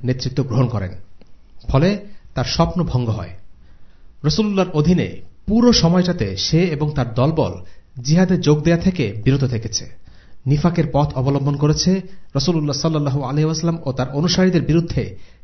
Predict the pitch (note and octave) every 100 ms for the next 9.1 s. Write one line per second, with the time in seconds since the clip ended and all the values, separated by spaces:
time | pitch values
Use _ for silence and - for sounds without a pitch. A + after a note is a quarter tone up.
0 | - D#3+ D3+ - F#3 F#3 - F3 D#3+ -
1 | C3+ D3+ D#3 D3+ D#3+ E3 G#2+ F#2+ - -
2 | - D3+ D3+ - C#3 C#3 - A#2+ A#2+ A2
3 | F#2+ - - - - - - - - -
4 | - - A#2 G#2+ A#2+ C#3 D#3 A2 F#2 -
5 | - - - E3+ - G#3 G3 C3+ C#3+ F#3
6 | A#2+ - C3 G2+ F2+ - - - - -
7 | - D3+ F#3 F#3 F3 D3+ F3+ G#3 F#3+ D#3
8 | D#3+ C#3 D3 - E3 E3 C#3 D#3+ G#2+ G2
9 | -